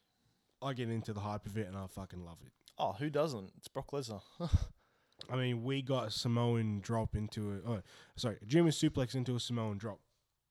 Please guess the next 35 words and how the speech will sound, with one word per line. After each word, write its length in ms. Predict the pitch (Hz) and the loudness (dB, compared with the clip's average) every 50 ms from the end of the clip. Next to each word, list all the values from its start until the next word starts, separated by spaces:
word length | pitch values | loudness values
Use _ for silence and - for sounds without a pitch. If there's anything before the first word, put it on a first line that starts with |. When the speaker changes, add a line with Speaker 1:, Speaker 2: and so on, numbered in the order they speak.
| _ _ _ | _ _ _
Speaker 2:
Pretty 240 | - 302 262 233 | 0 0 2 2
much. 440 | 214 220 214 185 151 117 - - - - _ _ _ _ _ _ _ _ _ _ _ | 4 6 4 4 4 -2 -10 -14 -16 -18 _ _ _ _ _ _ _ _ _ _ _
Speaker 1:
He 140 | 139 143 147 | -2 0 0
li-, 120 | 143 143 | 0 0
like, 200 | 123 127 127 123 104 101 | 0 -2 -4 -4 -4 -6
Reigns, 580 | 101 127 143 156 170 170 156 143 131 113 101 90 - - - _ - | -4 2 4 6 6 6 6 4 4 2 -2 -10 -16 -20 -20 _ -4
once 220 | 131 131 123 - | -2 -2 0 0
again, 160 | 120 120 113 | 2 0 0
showing 300 | 110 - 117 110 107 104 | 2 0 0 0 0 0
his 100 | 101 98 | -2 -2
strength 380 | - - - 147 139 139 127 - | -4 -2 0 2 2 2 2 0
'cause 140 | - 120 113 | -2 -2 0
he 60 | 123 | 0
had 120 | 123 117 - | -2 -2 -4
to 60 | 110 | -6
fucking 300 | 104 120 110 107 107 107 | -4 -4 -4 -4 -4 -4
pretty 160 | - 120 117 110 | -2 -2 -2 0
much, 280 | 107 104 98 - - - _ _ _ _ _ _ _ _ _ _ _ - | -2 -4 -6 -10 -14 -16 _ _ _ _ _ _ _ _ _ _ _ -6
you 100 | 127 113 | -4 -4
know, 200 | 107 104 104 98 - _ _ _ _ _ _ _ _ _ _ _ _ _ _ _ | -4 -4 -6 -8 -12 _ _ _ _ _ _ _ _ _ _ _ _ _ _ _
almost 300 | 117 117 110 104 98 - | -12 -10 -10 -10 -10 -12
do 80 | 110 101 95 | -12 -12 -12
the 60 | 92 90 | -14 -8
jump 300 | - 143 139 120 113 - _ _ _ _ _ _ _ _ _ _ _ _ | -6 -4 -4 -4 -6 -10 _ _ _ _ _ _ _ _ _ _ _ _
with, 320 | 139 156 151 135 113 113 120 - | 0 2 2 0 -2 -8 -16 -16
uh, 40 | 131 131 - 123 110 | -18 -18 -18 -18 -10
Dean 240 | - 143 135 127 127 | -6 -4 -4 -2 -2
on 120 | 117 113 110 | -2 -4 -4
his 140 | 104 95 | -6 -6
back. 260 | 95 113 104 92 92 - - - _ _ _ _ _ _ _ _ - _ _ _ _ _ | -6 -6 -6 -6 -8 -12 -20 -20 _ _ _ _ _ _ _ _ -20 _ _ _ _ _
Speaker 2:
Yeah. 200 | 156 147 131 110 104 - _ _ _ - - | -4 -2 -2 -2 -4 -8 _ _ _ -4 2
Speaker 1:
Very 280 | 143 143 143 143 139 139 | 4 6 6 6 6 4
good 200 | 127 131 127 123 | 4 2 2 2
overall 460 | 123 120 120 117 117 113 113 113 113 | 2 0 0 -2 -2 -2 -2 -2 -2
match. 440 | 113 113 131 151 151 - - - | -2 -2 -4 -4 -6 -8 -14 -16